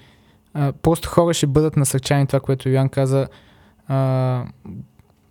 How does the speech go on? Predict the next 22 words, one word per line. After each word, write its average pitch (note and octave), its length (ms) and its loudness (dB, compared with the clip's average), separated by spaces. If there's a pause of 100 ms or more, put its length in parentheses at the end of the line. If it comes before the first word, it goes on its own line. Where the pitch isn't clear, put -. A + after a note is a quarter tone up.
(760)
Претрона E3+ 400 4
няма G3 240 4
да F3 60 -2
остане D#3+ 300 2
единствената B2+ 500 0
банда B2 360 2
и D#3+ 240 2
ние D3+ 160 4
се D#3 240 2
радваме, C#3+ 680 2
че, B2 520 0
че - 120 -2
това C3 280 2
е C3 40 0
така, B2+ 340 0 (200)
защото, C#3+ 840 0 (600)
а, C3+ 100 -2 (1300)
в C3+ 160 2
България C#3+ 420 2
има F3+ 160 2
толкова E3+ 400 0
много, D#3+ 680 2